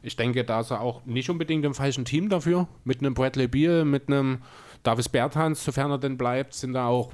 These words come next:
äh, gute Leute dabei, die ihm da in Sachen Shooting voranbringen können. Und ja, wie gesagt, defensiv über jeden Zweifel erhaben. Wahrscheinlich jetzt schon der beste Verteidiger im gesamten Roster. Vielleicht mal ab-, ausgenommen von John Wall in Bestform.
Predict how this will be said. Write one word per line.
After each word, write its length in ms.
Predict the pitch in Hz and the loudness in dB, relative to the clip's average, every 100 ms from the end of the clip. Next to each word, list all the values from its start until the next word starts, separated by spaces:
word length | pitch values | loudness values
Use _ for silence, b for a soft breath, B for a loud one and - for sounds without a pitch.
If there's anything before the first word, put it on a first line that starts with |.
| - | -4
äh, 260 | 110 107 107 | 2 2 2
gute 240 | 143 156 | 0 2
Leute 280 | 139 135 127 | 2 2 0
dabei, 340 | 123 123 131 | -2 0 0
die 160 | 143 131 | 2 0
ihm 160 | 127 127 | 0 0
da 140 | 120 | 0
in 100 | 120 | 0
Sachen 300 | 117 110 123 | -2 -4 -4
Shooting 420 | 120 123 131 127 123 - | -4 -2 -2 -2 -10 -8
voranbringen 600 | 117 107 127 131 120 117 | -2 0 -2 -2 -4 -2
können. 260 | 135 175 - B B B B B B | -2 -2 -6 B B B B B B
Und 280 | - 113 92 | -6 -6 -4
ja, 180 | 85 92 | -6 -4
wie 80 | |
gesagt, 260 | 87 95 101 | -4 -4 -2
defensiv 500 | 113 127 123 120 127 | -2 -2 -2 0 -2
über 160 | 120 123 | 0 0
jeden 260 | 117 123 | 0 -2
Zweifel 360 | - 113 117 117 | -4 -4 -2 -2
erhaben. 540 | 107 101 113 131 127 B - | 0 0 -2 -2 -6 B -6
Wahrscheinlich 580 | 104 - 113 131 123 123 | -6 -2 0 0 0 0
jetzt 220 | 117 - | 0 2
schon 160 | 180 127 | 2 2
der 60 | |
beste 280 | 120 120 127 | 2 0 -2
Verteidiger 540 | 120 101 107 123 139 127 | -2 -2 0 0 2 2
im 140 | 113 | 2
gesamten 500 | 101 113 120 123 123 - | 0 0 -2 -2 -4 -2
Roster. 500 | 98 117 135 180 156 - | 2 2 2 0 0 0
Vielleicht 500 | 131 95 120 - 139 | 0 0 0 -4 -4
mal 160 | 127 | -2
ab-, 240 | 104 - - | -2 -4 -2
ausgenommen 540 | 123 123 127 120 117 | 0 0 2 2 0
von 380 | - 120 113 117 - - - - - - | 0 0 0 -2 -10 -20 -20 -20 -14 -2
John 240 | 131 113 | 0 4
Wall 160 | 104 120 | 4 2
in 100 | 107 | 2
Bestform. 560 | 117 - - 160 160 | 0 -2 0 0 0